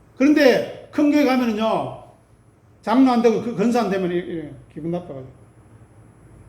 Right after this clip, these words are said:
인상 씁니다. 그러고 막 장로 권사 된 사람이 막 유세를 막 부리거든요. 싫어합니다.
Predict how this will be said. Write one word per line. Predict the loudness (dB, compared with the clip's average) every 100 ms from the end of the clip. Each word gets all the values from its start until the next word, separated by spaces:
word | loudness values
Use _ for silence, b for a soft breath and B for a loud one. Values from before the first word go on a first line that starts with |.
| -6
인상 | -2 -2 -4
씁니다. | -6 -10 -14 -20 -20 -20 -20 -20 -20 -20 -10
그러고 | -2 0 0
막 | -4 -8 -14 -20 -20 -20 -10
장로 | -6 -4 -2
권사 | -2 -2
된 | 0 0
사람이 | -2 -4
막 | -6 -10 -14 -20 -20 -20 _ -20 _ -20 -20 -4
유세를 | 0 4 4 2
막 | -2 -4
부리거든요. | -4 -4 -8 -10 -12 -20 -20 -20 _ _ _ _ _ -20 -20
싫어합니다. | -14 -12 -12 -14